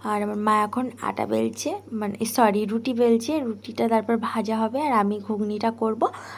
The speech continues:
আর পেঁয়াজিটা করব। এই যে দেখো বাটিতে, আর বাটিতে এগুলো তুলে নেবো চটজলদি করে, কারণ পেঁয়াজিটা বেশিক্ষণ রাখলে আবার পুড়ে যাচ্ছে, আর পুড়ে গেলে একদম তেতো লাগবে, তাই না?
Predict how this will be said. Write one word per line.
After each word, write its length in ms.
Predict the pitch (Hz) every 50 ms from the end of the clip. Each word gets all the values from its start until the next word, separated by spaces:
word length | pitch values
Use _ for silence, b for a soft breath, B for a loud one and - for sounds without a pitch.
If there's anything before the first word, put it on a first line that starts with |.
| B B
আর 100 | - 240
পেঁয়াজিটা 460 | 233 233 226 196 185 - - - -
করব। 260 | - - - 57 - - - -
এই 120 | - -
যে 100 | 226 247
দেখো 200 | 240 254 254 311
বাটিতে, 580 | 294 240 233 226 233 233 - 262 269 - 320 - - - -
আর 140 | 226 226 220
বাটিতে 400 | 202 208 202 202 208 220 - 254
এগুলো 220 | 240 220 214 240
তুলে 260 | 254 247 - 226 214 214
নেবো 240 | 214 233 233 254
চটজলদি 560 | 262 254 247 226 208 196 - 220 214 214 226 226
করে, 260 | - 240 240 262 330 - B B B B B B B B B B -
কারণ 400 | - 240 220 208 208 208 214 214 208 - -
পেঁয়াজিটা 500 | 226 226 214 208 202 220 220 208 233 220
বেশিক্ষণ 760 | 202 220 214 202 - - - - - - - 254 247 247 247 233 - - - -
রাখলে 440 | - 220 214 202 202 202 - 247
আবার 120 | 254 247 254
পুড়ে 360 | 240 - - 220 214 220 226
যাচ্ছে, 520 | 233 226 233 233 233 - - - - 320
আর 220 | 311 - - 214 214
পুড়ে 340 | 202 208 - 214 208 208 208
গেলে 180 | 220 220 240
একদম 280 | 233 220 190 190 233 240
তেতো 260 | 247 247 220 226 208
লাগবে, 380 | 196 190 185 180 175 190 214 220
তাই 160 | 220 214 214
না? 140 | 220 233